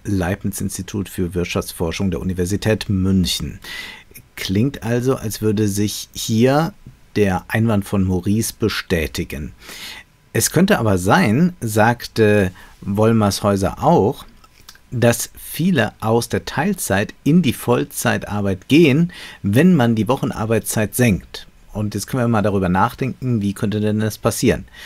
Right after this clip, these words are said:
Naja, jede zweite Frau arbeitet in Teilzeit. Wenn sie mit einem Mann zusammenlebt, ist das in der Regel so, dass dieser Vollzeit arbeitet, während die Frau unbezahlte Care-Arbeit verrichtet.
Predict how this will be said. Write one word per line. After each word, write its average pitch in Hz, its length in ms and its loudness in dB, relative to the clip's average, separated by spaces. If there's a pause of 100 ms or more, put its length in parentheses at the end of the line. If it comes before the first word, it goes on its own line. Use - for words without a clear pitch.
(200)
Naja, 117 240 2 (240)
jede 147 300 2
zweite 120 460 -2
Frau 113 480 -2
arbeitet 131 720 -2
in 113 100 -4
Teilzeit. - 640 -4 (420)
Wenn 120 500 2
sie 123 280 2
mit 113 180 0
einem 107 220 4
Mann 131 240 6
zusammenlebt, 104 680 0
ist 117 160 -4
das 120 140 -2
in 127 40 -2
der 113 120 0
Regel 113 260 2
so, 113 160 0
dass 113 180 -2
dieser 131 340 2
Vollzeit 127 440 -2
arbeitet, 131 580 -4
während 104 260 -2
die 95 100 -2
Frau 101 260 2
unbezahlte 107 640 -2
Care-Arbeit 82 520 0
verrichtet. - 540 -16